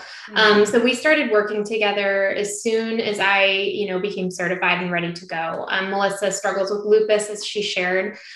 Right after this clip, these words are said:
Speaker 2: And so we, we've been working together now for about four years, four or five years. I honestly keep, can't keep track, because what is time? Um,
Speaker 1: Yes.
Speaker 2: but, uh,
Speaker 1: <laughs>
Speaker 2: she, she has come so far, um, because she's tackled all of these aspects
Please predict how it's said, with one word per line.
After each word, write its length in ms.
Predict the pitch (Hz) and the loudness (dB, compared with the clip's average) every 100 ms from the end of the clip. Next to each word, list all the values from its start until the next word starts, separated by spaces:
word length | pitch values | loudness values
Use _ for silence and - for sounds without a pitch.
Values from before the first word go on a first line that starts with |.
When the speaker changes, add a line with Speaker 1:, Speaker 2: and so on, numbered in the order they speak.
| - - | -20 -2
Speaker 2:
And 460 | 214 208 190 190 196 | 4 4 4 2 -2
so 540 | - 208 202 196 185 | 2 4 4 2 -2
we, 920 | 190 208 220 233 240 240 240 - - - | -6 -2 0 2 4 6 4 2 -4 -6
we've 220 | 226 214 | -4 0
been 100 | 226 | 2
working 240 | 220 220 247 | 2 2 2
together 300 | 226 208 202 | 2 2 0
now 160 | 190 | -2
for 180 | 185 202 | -2 -4
about 220 | 190 175 | -2 -4
four 300 | - 214 214 | -6 -2 0
years, 840 | 214 190 175 170 208 214 - - - | 0 0 -4 -4 -4 -4 -6 -12 -6
four 120 | 247 | -2
or 60 | 247 | -2
five 280 | 226 202 - | 0 -2 -2
years. 260 | 165 - | -6 -8
I 80 | - | -12
honestly 560 | 208 202 - 214 208 208 | -12 -12 -8 -6 -6 -6
keep, 280 | 220 - _ | -14 -16 _
can't 200 | - 220 | -10 -10
keep 180 | - 226 | -8 -10
track, 300 | - 110 - | -8 -8 -10
because 320 | - - - - _ _ | -12 -10 -12 -16 _ _
what 220 | 240 240 | 0 4
is 140 | 240 233 | 4 4
time? 340 | 185 175 202 - - - | 0 0 -4 -10 -8 2
Um, 220 | 247 247 | 8 10
Speaker 1:
Yes. 420 | 294 277 320 - 302 | 12 10 8 6 4
Speaker 2:
but, 220 | 294 294 | 6 6
uh, 920 | 269 247 262 269 - - - - - | 8 8 8 6 2 -4 -4 -6 -6
Speaker 1:
<laughs> 0 | |
Speaker 2:
she, 800 | - - 294 285 277 277 269 - | -4 2 4 6 8 6 4 2
she 300 | - 285 285 | 2 4 4
has 180 | 339 339 | 4 2
come 240 | 269 262 | 0 0
so 440 | 247 - 220 226 226 | 0 2 4 4 0
far, 580 | 185 196 196 196 196 - | -2 -2 0 0 0 -2
um, 480 | 190 185 185 185 - | -2 0 -2 -6 -2
because 580 | 208 208 - 196 202 - | -2 -2 2 2 2 0
she's 240 | 240 - | -2 0
tackled 360 | 214 202 196 185 | 0 2 0 0
all 220 | 190 185 | 0 2
of 140 | 180 | 0
these 140 | 185 180 | -2 -2
aspects 680 | 165 170 - 165 175 - | -4 -6 -6 -6 -6 -10